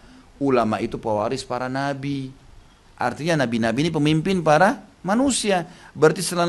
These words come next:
Nabi meninggal yang mimpin siapa? Ulama. Memang harus mereka. Waktu Nabi sallallahu alaihi wasallam pilih Abu Bakar, Abu Bakar ulamanya sahabat.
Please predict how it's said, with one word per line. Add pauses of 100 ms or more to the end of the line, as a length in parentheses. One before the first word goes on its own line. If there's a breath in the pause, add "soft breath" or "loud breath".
Nabi
meninggal
yang
mimpin
siapa? (800)
Ulama.
Memang
harus
mereka. (880 soft breath)
Waktu
Nabi
sallallahu
alaihi
wasallam
pilih
Abu
Bakar,
Abu
Bakar
ulamanya
sahabat.